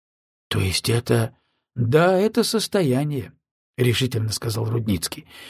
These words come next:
«И чтобы до конца разъяснить финансовый вопрос,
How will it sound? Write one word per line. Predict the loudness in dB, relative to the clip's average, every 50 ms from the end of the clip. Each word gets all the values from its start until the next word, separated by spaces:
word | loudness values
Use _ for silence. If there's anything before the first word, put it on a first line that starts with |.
| -20 -8
«И | 0 2 2
чтобы | 2 4 2 4 4
до | 4 2
конца | 4 2 2 2 2 2 2 2
разъяснить | 2 2 0 0 -2 -2 -2 0 0 0 0 0 -2
финансовый | -2 -2 0 2 2 2 0 0 0 2 2 2 2
вопрос, | 2 0 -2 -4 -8 -8 -8 -8 -10 -10